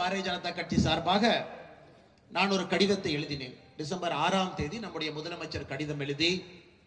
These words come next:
அவருடைய கையுக்கும் அந்த கடிதம் ஒப்படைக்கப்பட்டது. அதுல ஒரே ஒரு வேண்டுகோள் மட்டும்தான் வைத்தோம். ஐயா, அதுல அரசியல் செய்யறதுக்கு ஒண்ணுமே இல்லைங்க ஐயா, அதுல அரசியல் பண்றதுக்கு ஒண்ணுமே இல்ல. கள்ளக்கிணறு, போன ஆண்டுல நான்கு பேர், சென்னிமலை, ஒரு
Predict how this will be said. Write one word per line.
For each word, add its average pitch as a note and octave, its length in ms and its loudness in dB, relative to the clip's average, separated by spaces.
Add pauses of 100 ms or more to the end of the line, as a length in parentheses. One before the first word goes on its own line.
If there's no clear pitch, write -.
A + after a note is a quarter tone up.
(880)
அவருடைய G#3 300 10 (140)
கையுக்கும் C4+ 520 8
அந்த A3 180 2
கடிதம் G3 360 0
ஒப்படைக்கப்பட்டது. D3+ 640 -4 (1200)
அதுல A#3 280 8
ஒரே B3 140 12 (120)
ஒரு B3+ 180 10
வேண்டுகோள் G#3+ 420 10
மட்டும்தான் F#3 420 -2
வைத்தோம். E3+ 300 -4
ஐயா, G#3 160 2
அதுல G3+ 220 0
அரசியல் A3+ 440 2
செய்யறதுக்கு F#3 300 2
ஒண்ணுமே F3 240 -2
இல்லைங்க E3 260 -4
ஐயா, C#3+ 120 -6
அதுல C3 140 -4
அரசியல் E3+ 320 2
பண்றதுக்கு C3+ 300 -2
ஒண்ணுமே D3+ 300 -6
இல்ல. D3+ 120 -10 (240)
கள்ளக்கிணறு, D#3 560 0 (1080)
போன F#3 220 8
ஆண்டுல F#3+ 340 6
நான்கு E3+ 320 2
பேர், D3+ 200 4 (400)
சென்னிமலை, E3+ 460 6 (1160)
ஒரு F3 100 -4